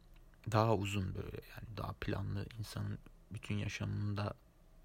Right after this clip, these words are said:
kat ettiği, kendini geliştirdiği şekilde nasıl bir şey yapıyorsa yani. Mesela spora gidiyordur, adam mutludur. Bu uzun spora gitmek mesela, vücut yapıyor, kendini geliştiriyor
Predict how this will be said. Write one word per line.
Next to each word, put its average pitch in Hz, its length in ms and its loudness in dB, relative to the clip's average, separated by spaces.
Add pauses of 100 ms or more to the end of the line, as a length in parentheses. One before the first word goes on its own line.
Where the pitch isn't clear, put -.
(160)
kat - 220 -2
ettiği, 101 360 -2
kendini 101 460 0
geliştirdiği 101 720 -2
şekilde 98 640 -2
nasıl 104 380 -4 (240)
bir - 60 -4
şey - 160 -2
yapıyorsa - 480 -4
yani. 101 300 -6 (960)
Mesela 101 200 -6
spora 113 480 2
gidiyordur, 120 760 -4 (160)
adam 104 200 0
mutludur. 110 800 -4 (160)
Bu - 180 -4 (520)
uzun 117 420 0 (140)
spora 107 360 0
gitmek 101 260 -6
mesela, - 400 -8 (200)
vücut 101 300 -6
yapıyor, 113 400 -2 (840)
kendini 104 360 0
geliştiriyor 101 680 -4